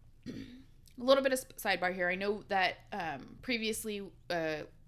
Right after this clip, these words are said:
in our first episode of this book in chapter one,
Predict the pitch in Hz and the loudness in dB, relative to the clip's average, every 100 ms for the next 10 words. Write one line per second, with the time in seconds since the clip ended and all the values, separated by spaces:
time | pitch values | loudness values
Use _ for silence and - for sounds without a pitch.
0 | - - - - 180 170 165 160 160 156 | -20 -20 -20 -6 -4 -4 -6 -6 -4 -4
1 | 156 - 190 - 175 175 165 165 160 160 | -4 -4 -4 0 -2 -2 -4 -4 -4 -6
2 | 156 - - - - - - 156 - 160 | -6 -8 -12 -16 -20 -14 -6 -6 -6 -8
3 | 165 170 175 170 156 165 | -6 -4 -6 -4 -6 -6